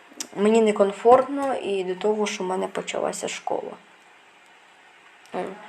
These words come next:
і мені ще до того було некомфортно, що на канікулах я знімаю по два відео.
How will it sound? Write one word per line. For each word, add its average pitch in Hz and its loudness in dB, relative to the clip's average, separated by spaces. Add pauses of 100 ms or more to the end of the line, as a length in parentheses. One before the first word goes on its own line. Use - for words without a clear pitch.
(380)
і 208 -2
мені 208 8
ще 208 4
до 196 4
того 196 8
було 185 0
некомфортно, 208 -2
що - -10
на 190 -6
канікулах 190 -2
я 185 2
знімаю 185 0
по 185 4
два 180 4
відео. 170 -4